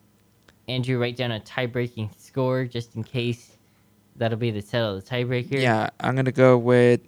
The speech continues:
Speaker 2: uh, sixty-six to, uh, sixty-four in favor of Duke,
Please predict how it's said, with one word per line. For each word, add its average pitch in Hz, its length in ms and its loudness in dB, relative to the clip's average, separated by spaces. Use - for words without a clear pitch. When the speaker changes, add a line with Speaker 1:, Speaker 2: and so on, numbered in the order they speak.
Speaker 2:
uh, 117 540 -4
sixty-six - 1800 -4
to, 117 680 0
uh, 110 480 2
sixty-four - 920 -4
in 113 120 -6
favor 120 380 6
of 110 80 0
Duke, - 300 -4